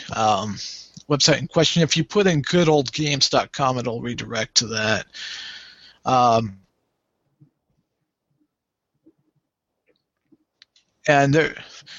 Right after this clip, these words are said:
yeah, there, there's, uh, Soul Reaver two, Neverwinter Nights Diamond. Um,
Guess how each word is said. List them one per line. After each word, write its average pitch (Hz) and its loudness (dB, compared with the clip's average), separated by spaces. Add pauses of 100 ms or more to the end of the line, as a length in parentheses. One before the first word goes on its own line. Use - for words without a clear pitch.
(340)
yeah, - 2
there, 147 4
there's, 135 4
uh, 123 0
Soul 151 2
Reaver 143 2
two, 214 2
Neverwinter 127 0
Nights 123 2
Diamond. 160 4 (1500)
Um, 120 4